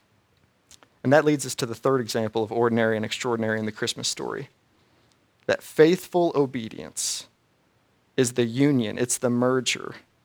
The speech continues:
where ordinary and extraordinary coexist. It's where they both happen. When we are faithfully obedient to God, we're living ordinary lives. There's nothing special about us, but we're living extraordinary lives.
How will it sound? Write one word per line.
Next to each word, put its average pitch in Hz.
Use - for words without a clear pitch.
where 120
ordinary 135
and 117
extraordinary 110
coexist. 113
It's -
where 123
they 123
both 127
happen. 151
When 120
we 127
are 123
faithfully 139
obedient 120
to 123
God, 107
we're 127
living 139
ordinary 170
lives. 117
There's 143
nothing 175
special 120
about 113
us, 127
but 127
we're 156
living 233
extraordinary 123
lives. -